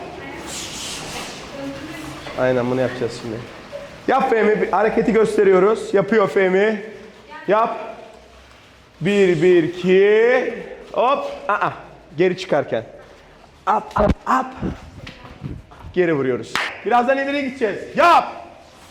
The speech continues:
Hop. Vur. Çek. Vur. Yani dizini aç. Solla zıpladın. Sağla vuruyorsun. Hazır ol. Hazır ol. Yap. Hızlı.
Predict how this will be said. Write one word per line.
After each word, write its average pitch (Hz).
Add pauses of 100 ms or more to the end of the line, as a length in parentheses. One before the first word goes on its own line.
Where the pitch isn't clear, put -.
(1000)
Hop. 214
Vur. 339 (220)
Çek. 220 (540)
Vur. 233 (1400)
Yani 165
dizini 175
aç. - (580)
Solla 226
zıpladın. 240
Sağla 240
vuruyorsun. 202 (360)
Hazır 220
ol. 285 (880)
Hazır 131
ol. 294 (800)
Yap. 311 (2500)
Hızlı. 196